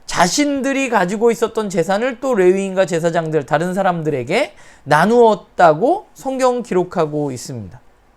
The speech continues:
우리가 앞에서 히스기야의 유월절에 대해서도 살펴보았는데, 저는 이 부분이 요시야의 유월절에 있어서 굉장히 중요하고 특이한 부분이라는 생각을 하게 됩니다.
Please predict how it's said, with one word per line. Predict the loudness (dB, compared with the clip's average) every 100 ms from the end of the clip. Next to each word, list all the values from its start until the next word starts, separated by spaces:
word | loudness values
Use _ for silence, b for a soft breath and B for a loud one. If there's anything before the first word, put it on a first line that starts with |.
| _ _ _ _ _ b b b b b b b b _
우리가 | -4 6 6
앞에서 | 8 6 6
히스기야의 | 4 2 -4 2 4 6 4 2 0
유월절에 | 2 2 2 2 2 0 -2 0 2
대해서도 | 2 0 0 -4
살펴보았는데, | -2 -2 -2 0 0 0 -4 -4 -4 -6 -12 b b
저는 | -2 0
이 | 0
부분이 | 0 0 -2 -2 -2
요시야의 | 0 0 -2 2 4 4 2
유월절에 | 4 2 2 2 0
있어서 | -2 -4 -2 -2
굉장히 | -2 -4 0 0 0 -6 -10
중요하고 | -6 -4 0 2 2 0 -6
특이한 | -8 -2 0 0 -4
부분이라는 | -4 -4 -6 -2 0 0 -6
생각을 | -6 -2 0 0 0 0
하게 | -4
됩니다. | -6 -8 -14 -20